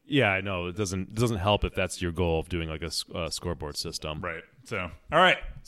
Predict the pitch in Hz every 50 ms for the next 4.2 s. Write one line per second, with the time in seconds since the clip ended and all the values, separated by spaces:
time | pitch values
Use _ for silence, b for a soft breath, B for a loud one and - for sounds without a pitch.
0 | - - - 143 147 190 190 - - 196 180 175 156 - - 160 139 143 160 165
1 | 165 160 - 117 131 156 175 131 123 110 151 151 135 131 135 117 120 117 127 113
2 | 110 120 - 110 131 135 123 98 113 - 123 123 113 113 113 101 101 98 95 -
3 | 120 113 107 101 104 92 104 95 90 90 - - 107 92 - 107 98 87 - 98
4 | 95 95 98 92